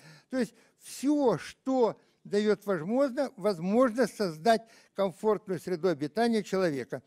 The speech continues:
Очень много литературы посвящено этому вопросу. Разрабатываются стандарты, руководство, строятся зелёные здания. Они оцениваются по рейтинговой системе.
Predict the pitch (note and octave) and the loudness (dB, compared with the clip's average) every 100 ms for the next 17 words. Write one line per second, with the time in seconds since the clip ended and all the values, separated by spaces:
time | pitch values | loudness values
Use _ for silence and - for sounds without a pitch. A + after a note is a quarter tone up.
0 | _ - - - C#4+ C#4+ D4 C#4+ C4 C#4 | _ -20 -16 -4 -2 2 2 2 2 2
1 | C4+ C#4 C4+ C4+ A3 F3 G3+ - G#3 - | 0 0 0 0 -2 -2 -4 -6 -10 -8
2 | G#3 G3 F#3+ G3 F#3 F#3 G#3+ C4+ A3+ A#3 | -4 -4 -4 -4 -2 -2 -2 -2 -2 -2
3 | - _ _ _ _ E3 G#3+ G3+ A#3+ C4 | -6 _ _ _ _ -6 -4 -2 0 0
4 | - G3 - F#3+ - F#3 D3 C4 A#3 - | 0 -6 -6 -8 -4 -4 0 2 2 0
5 | G3 F3 F3 F3 C4 A#3 - G#3+ - - | -4 -2 -2 0 0 0 -2 -6 -6 -16
6 | _ - - A#3+ A#3+ - - A3 D3 - | _ -10 0 6 6 4 0 0 -2 -8
7 | _ _ - F3 A3+ A3+ A3 E3 D3 G#3 | _ _ -2 4 6 6 6 4 4 6
8 | G3+ F#3 F3 D#3 _ _ _ _ _ _ | 6 4 0 -2 _ _ _ _ _ _
9 | _ - A3 D#4 D#4 - - D#4 D#4 D4 | _ -2 2 4 4 2 0 2 2 2
10 | C4+ - B3 A#3+ A#3+ C4+ C4+ C4 A#3 A3 | 0 2 2 4 4 4 0 0 0 2
11 | A3+ G3+ A#3 G#3+ - G3 C3+ G#2 G2+ | 2 2 -2 -6 -2 0 0 -2 -14